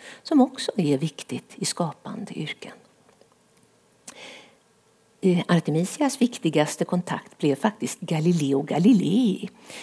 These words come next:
som hade hjälpt henne att sälja en tavla till familjen Medici.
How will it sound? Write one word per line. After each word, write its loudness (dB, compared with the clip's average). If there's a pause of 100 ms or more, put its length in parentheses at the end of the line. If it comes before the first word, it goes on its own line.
(140)
som 0
hade 6
hjälpt 6
henne -6
att -6
sälja 4
en -8
tavla 0
till -6
familjen -4
Medici. 0